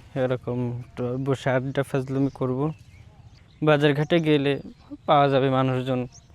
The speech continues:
তাদের সাথে কথাবার্তা বলে আড্ডা ফাজলামি করা যাবে, কিন্তু আমার বাজারে যাওয়া খুব একটা পছন্দ না, বাজারঘাট, এই জন্য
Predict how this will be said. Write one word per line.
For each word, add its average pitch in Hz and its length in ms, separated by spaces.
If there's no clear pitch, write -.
তাদের 139 280
সাথে 139 260
কথাবার্তা 135 580
বলে 120 180
আড্ডা 120 240
ফাজলামি 127 480
করা 123 240
যাবে, 123 260
কিন্তু 139 260
আমার 135 380
বাজারে 139 360
যাওয়া 127 220
খুব 139 220
একটা - 160
পছন্দ 151 360
না, 170 80
বাজারঘাট, 143 500
এই - 60
জন্য 170 180